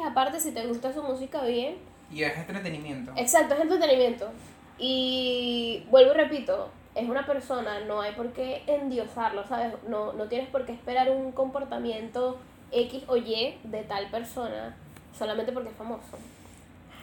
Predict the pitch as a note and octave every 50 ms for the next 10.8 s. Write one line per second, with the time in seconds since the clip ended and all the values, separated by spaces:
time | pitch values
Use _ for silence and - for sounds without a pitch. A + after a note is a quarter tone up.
0 | - - - A#3 - D4 B3 - D#4+ F#4 G#4 G4+ E4 C4+ A#3 G#3+ A#3 - B3 A3+
1 | - A#3 A#3+ - G#3 A3+ A#3 A#3 - - A#3 B3+ A3 A#3+ B3 B3 A#3 - A#3 B3+
2 | C#4 C#4 D4+ E4 D4+ D4+ - B3 A3+ A3 A#3 - - B3+ A#3+ B3+ - C#4 C#4+ -
3 | A#3+ B3+ B3+ A#3+ - - - - - C4+ A#3+ - - - - - - A4+ G#4 -
4 | - - - - - - - - - - - - F#3 F#3+ G3+ A#3 A#3+ A#3+ A3+ A3+
5 | G#3+ G#3+ A3+ A3+ A#3 F#4+ G4 F#4 F4+ F4+ F4+ F4+ F4+ F4+ F4+ F#4 F#4 F#4+ F#4 G4
6 | G4+ C5 C5 - - - F#4+ F#4 F4+ F4+ E4+ D#4 D#4+ - D#4 C#4 C4 C4 B3+ -
7 | - - - C#5 C#5+ C5+ - - B3+ B3+ D4+ C#4 C#4+ C4+ B3+ C#4 C4+ C#4 D#4 D#4
8 | F4+ F#4+ F4 F#4 C4+ C4+ - - C#4 B3+ B3 B3+ C4 E4+ - - - - - F3
9 | F3 - - - - A#3 A3 G#3 A#3+ - A3 A3 G#3+ G#3 G#3 G#3 G#3+ A3+ A3 -
10 | A3 A3 - G#3+ G3+ F3+ F3 E3+ E3+ F3+ F#3 G3 G3 F#3+ F#3 F#3